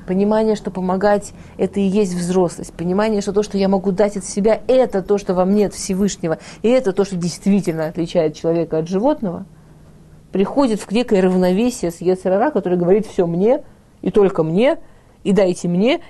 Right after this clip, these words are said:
и помогайте мне, и вообще почему мне недостаточно?»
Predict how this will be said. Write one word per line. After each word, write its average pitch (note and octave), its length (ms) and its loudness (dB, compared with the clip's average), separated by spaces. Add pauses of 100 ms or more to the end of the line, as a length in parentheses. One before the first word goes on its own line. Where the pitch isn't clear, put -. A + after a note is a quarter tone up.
и - 60 -4
помогайте F#3 500 0
мне, G#3+ 300 0 (160)
и E3 60 -2
вообще E3+ 200 0
почему G#3+ 320 0
мне G3+ 420 2 (600)
недостаточно?» F3 640 -8